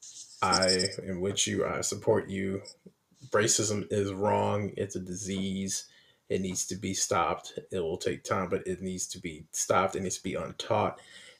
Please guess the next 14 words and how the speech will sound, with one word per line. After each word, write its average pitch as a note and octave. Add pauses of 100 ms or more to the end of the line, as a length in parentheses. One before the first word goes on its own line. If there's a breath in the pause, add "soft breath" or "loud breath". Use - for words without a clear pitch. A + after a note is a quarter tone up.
And F#2+
it -
just A2
made G#2+
me G2
feel G2+
good G2+
that F#2
Joe G2
Biden F#2
said G2
that. G2+ (380 soft breath)
So, -
um, -